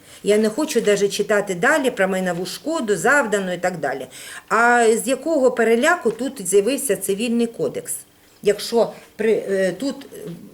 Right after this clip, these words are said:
повинен кримінальний, кримінально-процесуальний кодекс працювати, бо були заяви про злочин. Е, особа або свідомо, або по своїй повній тупості,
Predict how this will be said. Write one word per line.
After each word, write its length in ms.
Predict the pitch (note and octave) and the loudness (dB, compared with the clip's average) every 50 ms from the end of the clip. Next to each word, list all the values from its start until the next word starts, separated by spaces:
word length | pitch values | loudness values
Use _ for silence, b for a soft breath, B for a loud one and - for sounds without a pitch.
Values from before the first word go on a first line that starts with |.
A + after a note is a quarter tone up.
| - | -4
повинен 400 | - A3 G#3+ A3 A#3 G#3+ G#3 F#3+ | -2 0 2 4 4 2 2 0
кримінальний, 680 | F#3+ - - G#3+ A3 A#3 B3+ D4 E4+ F#4 E4+ C4 G#3 F#3+ | -2 -2 0 2 2 2 2 2 2 2 2 0 0 0
кримінально-процесуальний 1160 | - G3+ G3+ G#3 G#3 A#3 C4 C#4 B3+ A#3 - G3 F#3+ - - F#3 - - A3 A#3 A#3 A3 G#3+ G#3 G#3+ | 0 -2 -2 0 0 2 2 2 2 0 -2 -4 -8 -8 -8 -6 -4 -2 0 0 2 0 0 0 0
кодекс 280 | G#3+ F#3+ D#3+ E3 D3+ - | 0 -2 -2 -2 -8 -8
працювати, 680 | - - D#3+ D3 D3+ - - D#3 C#3 B2+ A#2+ - G2 - B B B | -8 -6 -6 -6 -6 -4 -6 -6 -6 -6 -8 -10 -12 -14 B B B
бо 120 | F3 F#3+ G3 | -2 -2 0
були 260 | F#3+ A#3 A#3+ C#4 C#4 | 2 2 0 0 0
заяви 420 | G3+ A3 G#3 G#3 G#3+ G#3+ G#3 G#3 | 2 2 4 4 4 4 4 2
про 180 | G#3 G#3 G3+ F#3+ | 0 0 -4 -4
злочин. 440 | E3+ D#3 D3 - - - - G#3+ G3+ - B B B B B B | -4 -4 -6 -8 -8 -8 -12 -12 -14 -14 B B B B B B
Е, 40 | F3 | -6
особа 800 | - - - B3+ C#4+ - - - A#3+ G3+ E3+ D#3+ E3+ E3+ F3 - | -4 0 0 0 2 2 0 2 4 2 2 2 0 -4 -4 -4
або 240 | G3 G#3 G3+ C#4+ C#4 | -4 -2 0 0 -2
свідомо, 680 | - - - B3+ D4 G#3 F3 G3 F#3 F3 E3 E3+ E3+ - | -2 -2 -2 -4 -4 -2 0 0 0 0 -2 -2 -2 -2
або 200 | F3 F#3 G#3 A#3+ | -2 0 0 2
по 100 | A#3+ A#3+ | 2 2
своїй 340 | A#3+ - G3 A3 B3+ C#4 C#4 | 0 0 0 0 0 0 -2
повній 480 | C#4 - B3 C#4+ A#3+ A#3 A#3 G#3+ - B B B B - | -4 -2 -2 0 2 2 2 2 0 B B B B -4
тупості, 640 | - A3+ F#3+ E3+ - F#3 F3 - - - G3+ G3 | -2 -2 -2 0 -2 -2 -2 -2 -4 -4 -4 -4